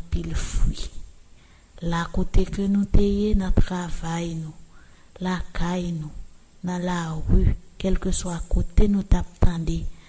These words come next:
cet esprit ou t'es avec nous. Et que semaine de prière, ça, capable porter changement dans la vie, nous. Nous rendons grâce au nom de Jésus qui vit dès maintenant et pour les siècles des siècles.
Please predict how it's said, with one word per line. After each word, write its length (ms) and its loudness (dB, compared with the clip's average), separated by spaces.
cet 300 0
esprit 400 2
ou 80 -4
t'es 240 4
avec 480 -10
nous. 80 -14
Et 140 4
que 200 2
semaine 500 2
de 100 2
prière, 640 2
ça, 320 -2
capable 400 -8
porter 420 2
changement 600 -4
dans 100 -6
la 240 -6
vie, 180 -8
nous. 200 -14
Nous 200 0
rendons 320 -2
grâce 580 -10
au 60 -8
nom 220 -4
de 180 0
Jésus 500 -4
qui 220 -10
vit 160 -6
dès 160 -6
maintenant 340 -8
et 140 -6
pour 160 -8
les 160 -6
siècles 560 -6
des 160 -8
siècles. 520 -12